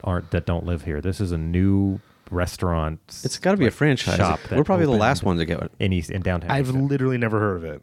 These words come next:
Speaker 1: Yeah, I haven't either.
Speaker 3: And it moved into the carcass of a Subway, which is like, uh, uh, not that I'm mourning that, but I just didn't think that was a beast that would go down.
Speaker 1: They're never
Speaker 3: And yet it's gone, and it's replaced by beach bowls.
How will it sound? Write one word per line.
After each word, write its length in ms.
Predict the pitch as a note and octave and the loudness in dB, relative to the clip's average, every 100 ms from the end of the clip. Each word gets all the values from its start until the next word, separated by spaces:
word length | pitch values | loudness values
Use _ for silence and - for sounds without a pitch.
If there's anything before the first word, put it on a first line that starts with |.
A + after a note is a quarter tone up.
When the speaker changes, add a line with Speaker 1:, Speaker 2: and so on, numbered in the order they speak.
| - | -8
Speaker 1:
Yeah, 80 | |
I 20 | F2 | -8
haven't 160 | F2 D#2+ | -8 -10
either. 240 | D2 D2 _ _ - - - | -12 -14 _ _ -20 -20 -4
Speaker 3:
And 100 | C3+ | 0
it 60 | C#3 | 2
moved 200 | C#3+ D#3 | 2 0
into 180 | D3 D3 | 0 0
the 80 | A2+ | -2
carcass 480 | - A#2 A#2+ A#2+ | -2 -2 0 -2
of 80 | G2+ | -2
a 60 | F2+ | -4
Subway, 480 | - G2+ F2+ D#2 C#2+ | -2 -2 -2 -4 -4
which 200 | D#2+ - | -6 -6
is 120 | F#2 | -8
like, 320 | F2 D#2+ - - _ _ _ - _ _ _ _ _ _ - | -8 -8 -10 -16 _ _ _ -20 _ _ _ _ _ _ -4
uh, 80 | G2 - - | -2 -2 0
uh, 100 | A#2+ | 0
not 180 | C#3 E3 | 2 0
that 80 | E3 | 2
I'm 140 | C#3 | 2
mourning 480 | B2 A#2+ C#3 A#2+ F2+ | 2 2 2 2 -2
that, 240 | E2+ D#2 - - | -4 -6 -8 -2
but 160 | A2 | 0
I 100 | G2+ | 0
just 240 | G2+ A2 - - | 0 -2 -4 -8
didn't 260 | G#2+ B2 A#2 | -2 -2 0
think 180 | A#2 A2 | 0 2
that 80 | |
was 100 | G#2+ | 2
a 60 | G2 | 0
beast 300 | F2 G#2 - | 0 -2 -2
that 100 | F2+ | -4
would 120 | F#2 | -2
go 140 | F#2 F2+ | -2 -2
down. 400 | F#2 F#2+ D2+ D2+ | -2 -4 -4 -2
Speaker 1:
They're 140 | G#2+ | 0
never 180 | B2+ C#3 | 0 2
Speaker 3:
And 80 | A2+ | 0
yet 160 | G#2 - | 0 -4
it's 200 | G#2+ G2+ | -4 -2
gone, 480 | - F3 F#3+ A2 G#2+ | 0 2 2 2 2
and 100 | A#2 | 0
it's 140 | A#2+ | 0
replaced 380 | A2+ - C#3+ - | -2 0 0 0
by 240 | A#2 A2 G#2 | 2 2 2
beach 440 | F#2 C3+ G3 - | 0 -2 0 0
bowls. 440 | F#2 E2 E2+ - | 0 0 -2 -6